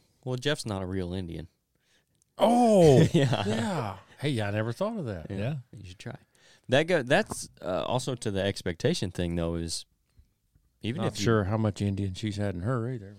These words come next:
Speaker 1: Well, even if you
Speaker 2: Or gotten,
Speaker 1: do
Speaker 2: or gotten her, <laughs> I'm sorry.
Speaker 1: even if you do put the money into it and the time and do everything by the book, you still cannot control Mother Nature.
Speaker 3: Right.
Speaker 1: I mean, and even if you have a fire truck like,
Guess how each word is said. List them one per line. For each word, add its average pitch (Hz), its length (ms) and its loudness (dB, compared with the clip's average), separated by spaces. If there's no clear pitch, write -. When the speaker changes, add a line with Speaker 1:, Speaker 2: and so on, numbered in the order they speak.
Speaker 1:
Well, 98 300 -10
even 151 260 -4
if 143 200 -4
you 113 180 -4
Speaker 2:
Or 101 40 -8
gotten, 104 200 0
Speaker 1:
do 127 220 2
Speaker 2:
or - 20 0
gotten 104 320 0
her, 131 180 2
<laughs> - 20 -8
I'm 143 100 0
sorry. - 460 -8
Speaker 1:
even 143 260 -2
if 139 200 0
you 127 200 0
do 117 520 2
put 139 180 0
the 107 80 -2
money 110 320 0
into 143 320 0
it 147 120 0
and 104 140 -4
the 98 60 -6
time 113 560 -2
and 95 120 -6
do 95 140 2
everything 101 580 -6
by 95 140 2
the 92 80 -4
book, 95 340 -4
you - 180 -20
still 120 240 -2
cannot 107 320 -4
control 92 320 -4
Mother 87 280 -6
Nature. 87 300 -8
Speaker 3:
Right. 113 220 -6
Speaker 1:
I 107 80 -2
mean, 113 180 0
and 117 200 2
even 147 260 4
if 117 100 4
you 107 140 2
have 117 160 4
a 90 120 2
fire 117 300 0
truck 82 320 -10
like, 78 200 -6